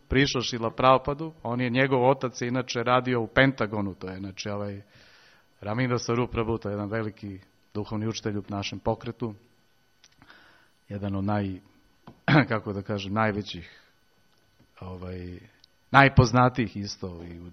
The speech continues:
ranije u G B C-u i tako dalje. I jedan od najvećih učenjaka isto u našem pokretu. Njegov otac je radio u Pentagonu, bio je oficir, znači, Amerike.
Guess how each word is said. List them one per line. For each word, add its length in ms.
ranije 300
u 40
G 160
B 120
C-u 280
i 40
tako 280
dalje. 300
I 360
jedan 320
od 200
najvećih 580
učenjaka 580
isto 200
u 40
našem 260
pokretu. 340
Njegov 340
otac 300
je 80
radio 260
u 100
Pentagonu, 520
bio 180
je 140
oficir, 720
znači, 540
Amerike. 440